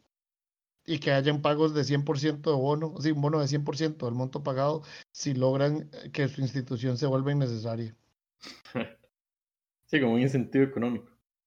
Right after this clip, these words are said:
Speaker 1: Ajá.
Speaker 2: Pero bueno, ma, son temas que, que para analizar, y me gustaría también que el, quienes nos escuchen los, lo analicen, porque va un poco más allá de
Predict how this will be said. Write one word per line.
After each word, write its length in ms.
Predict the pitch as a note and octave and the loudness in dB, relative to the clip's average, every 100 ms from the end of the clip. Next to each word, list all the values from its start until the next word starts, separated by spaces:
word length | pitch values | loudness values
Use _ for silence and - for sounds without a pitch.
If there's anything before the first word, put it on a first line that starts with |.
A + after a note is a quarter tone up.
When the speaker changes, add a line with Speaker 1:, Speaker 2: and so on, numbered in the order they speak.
| _ _ _ _ _ _ _ _ | _ _ _ _ _ _ _ _
Speaker 1:
Ajá. 400 | C#3+ A#2+ A#2+ A#2+ - _ _ _ _ _ | -2 -2 -2 -6 -12 _ _ _ _ _
Speaker 2:
Pero 140 | C#3 D3+ | 4 6
bueno, 160 | F3+ | 6
ma, 200 | C#3 D#3+ C3+ | 6 6 6
son 200 | D3 D3 | 2 6
temas 380 | E3+ F3+ F3+ | 4 6 0
que, 380 | - C#3+ A2+ - - | 0 0 0 -4 -2
que 720 | B2 A2 G#2+ G#2+ G2+ G2+ F#2+ - _ _ _ _ _ _ _ _ _ _ _ _ _ _ _ _ | 2 6 8 8 6 2 -2 -10 _ _ _ _ _ _ _ _ _ _ _ _ _ _ _ _
para 180 | - A#2 | 8 10
analizar, 600 | A2 A2 A2 - G3+ - | 10 6 4 4 2 0
y 340 | C3 A#2+ A2 G#2+ | 0 2 2 2
me 120 | G#2+ | 2
gustaría 400 | A2 G#2 G#2+ A#2 | 0 0 0 2
también 320 | C3+ C3+ C3+ | 0 -2 0
que 80 | C#3 | -2
el, 260 | B2+ G#2+ - | -4 -6 -6
quienes 220 | G#2+ G#2+ | -4 0
nos 200 | G#2+ G#2+ | -2 -4
escuchen 440 | G2+ A2+ - B2+ | -4 -6 -4 -2
los, 300 | B2 G2+ - _ _ _ _ _ _ _ | 0 -2 -6 _ _ _ _ _ _ _
lo 80 | B2 | 6
analicen, 480 | A2+ A#2+ D#3 G3+ | 8 8 6 4
porque 260 | F3+ A#2 A2 | 0 -2 2
va 120 | G#2+ | 2
un 120 | A#2 | 2
poco 240 | - C#3 C#3 | 2 0 2
más 220 | B2+ B2+ | 0 0
allá 320 | B2+ B2 B2 | 0 2 2
de 80 | A2 | 0